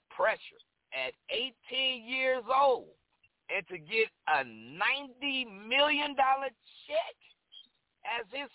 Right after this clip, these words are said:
first check before he even got into the league. Salute to you, my brother. You did it, and you did it your way. It seems to be the right way.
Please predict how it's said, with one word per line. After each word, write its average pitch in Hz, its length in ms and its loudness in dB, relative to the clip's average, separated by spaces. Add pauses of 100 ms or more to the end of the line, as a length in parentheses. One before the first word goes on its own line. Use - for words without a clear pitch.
(140)
first 302 240 -2 (120)
check 202 220 -4
before 269 380 -2
he 277 220 -2
even 262 240 -8 (160)
got 330 340 4
into 202 320 -10
the 151 140 -12
league. 104 320 -14 (1700)
Salute 98 460 -6 (120)
to 92 60 -8
you, 87 260 0
my 85 260 4
brother. 92 420 0 (680)
You 127 280 -2
did 131 320 -4
it, 156 120 -4 (100)
and 90 120 -2
you 101 160 -8
did 110 220 -2
it 92 160 -4 (120)
your 143 260 4
way. 147 340 -4 (720)
It 104 200 -2 (140)
seems 131 320 -2
to 113 80 -8
be 123 180 -4
the 101 140 -2
right 135 420 -2
way. 143 340 0